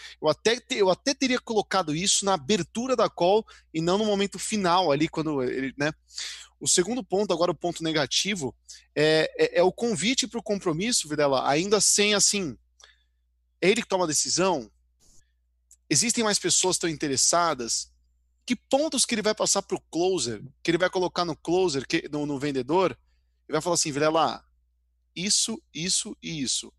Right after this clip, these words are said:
Arregaça, vai, destrói. Eles não têm isso, ó, eles estão assim, assado." Porque nesse momento, sinceramente, se eu sou o vendedor e recebo um relatório assim, eu ia falar, "Entendi, eles não têm C R M e você marcou uma demo." Beleza, então vamos lá. Então eu vou abrir um C R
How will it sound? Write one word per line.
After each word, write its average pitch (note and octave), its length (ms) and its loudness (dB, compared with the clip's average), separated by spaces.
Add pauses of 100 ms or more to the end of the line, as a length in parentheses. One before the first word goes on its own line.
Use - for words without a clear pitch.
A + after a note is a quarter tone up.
Arregaça, C#3 760 0
vai, B2+ 260 0
destrói. C3+ 520 0
Eles B2+ 160 -2
não D#3 140 -6
têm D#3+ 300 -6
isso, G3 220 -2
ó, C3+ 100 2
eles B2+ 140 -2
estão D#3+ 200 -4
assim, F3+ 260 -2
assado." E3+ 400 0 (340)
Porque E3+ 220 -2
nesse A3 220 2
momento, G#3 280 0
sinceramente, G#3 500 0
se E3+ 100 2
eu E3+ 120 2
sou G#3 160 2
o - 20 -8
vendedor F#3 320 2
e - 20 0
recebo D#3 320 0
um C#3+ 40 -4
relatório D3 400 0
assim, F#3+ 320 0 (440)
eu G#3 60 2
ia G#3 60 2
falar, A3 200 2
"Entendi, G#3 480 -2
eles D3+ 220 0
não A3 180 0
têm A#3 240 -2
C - 180 4
R D3+ 240 0 (120)
M B3 240 -4 (1400)
e - 60 -2
você G#3 120 4
marcou G3+ 260 2
uma G#3+ 120 2
demo." C#3+ 320 2 (840)
Beleza, B3+ 380 2
então F#3 260 0
vamos A#3 180 0
lá. G#3 140 2
Então F3+ 240 0
eu G#3+ 80 2
vou G#3 180 6
abrir F3 200 2
um A#3 100 0
C B3+ 180 4
R G3+ 160 2